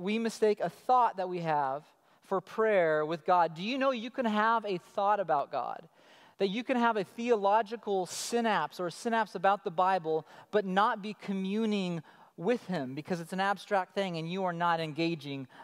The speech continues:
another being. This happens all the time in,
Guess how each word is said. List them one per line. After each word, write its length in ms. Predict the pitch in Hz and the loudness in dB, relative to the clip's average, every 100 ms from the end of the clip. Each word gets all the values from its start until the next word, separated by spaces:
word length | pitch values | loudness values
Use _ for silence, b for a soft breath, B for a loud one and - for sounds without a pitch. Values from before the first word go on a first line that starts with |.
| B | B
another 480 | 170 160 165 160 151 | -4 2 2 2 -2
being. 800 | 139 175 170 156 131 - - 160 _ _ _ _ _ _ _ _ | -2 -4 -2 -4 -8 -14 -20 -20 _ _ _ _ _ _ _ _
This 160 | 185 214 | -2 2
happens 340 | 240 214 208 | 2 2 0
all 160 | 202 214 | 2 2
the 140 | 202 | -2
time 640 | - 208 202 190 160 147 - b b b b | -6 -2 0 -2 -4 -8 -14 b b b b
in, 300 | 180 170 160 | -4 -4 -6